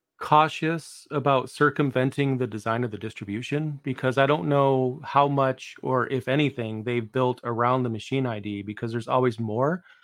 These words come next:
especially when it comes to system D. So although that's one hundred percent valid and one hundred percent true,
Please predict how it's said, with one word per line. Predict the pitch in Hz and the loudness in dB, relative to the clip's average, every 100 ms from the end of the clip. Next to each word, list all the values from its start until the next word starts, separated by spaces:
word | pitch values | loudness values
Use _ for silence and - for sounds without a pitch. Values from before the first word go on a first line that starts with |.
| _ _ - | _ _ -4
especially | 143 - 151 165 | 0 4 4 6
when | 147 | 4
it | 139 | 4
comes | 139 131 | 2 0
to | - | -2
system | - 127 - 143 | -4 -6 0 0
D. | 147 143 | 2 -2
So | - 139 131 123 120 _ _ _ - | -2 0 2 2 0 _ _ _ 2
although | 147 151 151 | 6 8 6
that's | 135 131 | 4 0
one | 127 139 139 | 0 2 2
hundred | 101 156 147 170 | 0 -2 0 0
percent | 160 147 160 156 | -2 -4 -4 -2
valid | 135 135 156 | 0 2 2
and | 143 113 | -2 -4
one | 107 113 | -4 -4
hundred | 123 147 147 | -2 0 0
percent | 147 - 151 185 | -2 -2 -6 -4
true, | 151 151 165 | -2 0 -2